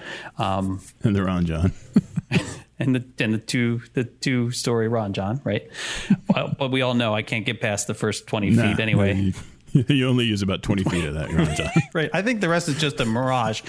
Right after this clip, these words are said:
Speaker 1: It's like just
Speaker 2: <laughs>
Speaker 1: smoke and mirrors, people.
Speaker 2: It's
Speaker 1: Smoke and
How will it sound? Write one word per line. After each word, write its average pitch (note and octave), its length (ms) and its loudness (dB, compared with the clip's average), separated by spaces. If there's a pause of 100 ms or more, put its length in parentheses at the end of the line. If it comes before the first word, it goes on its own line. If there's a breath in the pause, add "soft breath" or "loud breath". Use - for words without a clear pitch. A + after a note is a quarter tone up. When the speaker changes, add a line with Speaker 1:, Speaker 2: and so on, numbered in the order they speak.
(220 loud breath)
Speaker 1:
It's C#3+ 140 0
like D3+ 180 4
just D3 200 0
Speaker 2:
<laughs> - 300 -2
Speaker 1:
smoke D#3+ 400 2
and C#3+ 100 2
mirrors, B2+ 380 0
people. A2 400 -2
Speaker 2:
It's D3+ 120 2
Speaker 1:
Smoke - 220 6
and D3 40 2